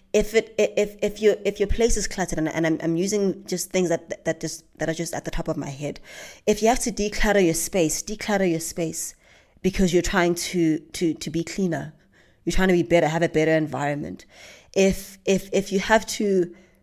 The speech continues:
<laughs> I wanna even say, I mean, many of us respect ourselves enough to bath every single day. So apply that to every other part of your life that you find, that you find difficult, but just, but just take it on.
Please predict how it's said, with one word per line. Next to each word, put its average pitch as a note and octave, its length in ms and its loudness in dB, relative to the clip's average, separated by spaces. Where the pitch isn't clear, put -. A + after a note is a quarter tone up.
<laughs> - 0 -
I D4 140 8
wanna B3 220 8
even B3+ 180 6
say, B3 140 10
I A3+ 40 4
mean, A#3+ 260 2
many C4+ 180 6
of C#4 80 8
us C4 140 2
respect A3+ 260 2
ourselves G3+ 320 4
enough F#3 220 2
to F3+ 100 -4
bath E3+ 320 2
every D#3 160 2
single D3+ 320 -4
day. C#3+ 360 -4
So A#3+ 500 10
apply C#4 360 4
that C#4 160 4
to - 140 -2
every B3+ 200 6
other A3+ 200 4
part G#3+ 220 4
of G#3+ 80 4
your G3 100 4
life F#3+ 180 2
that F#3+ 140 -8
you F#3 80 -8
find, G3 340 0
that F3+ 160 -4
you F#3+ 60 -6
find F#3 260 0
difficult, G3 500 -6
but G#3+ 120 8
just, - 240 2
but G3 120 2
just G3+ 220 0
take A3 240 6
it G3+ 80 4
on. E3 340 -2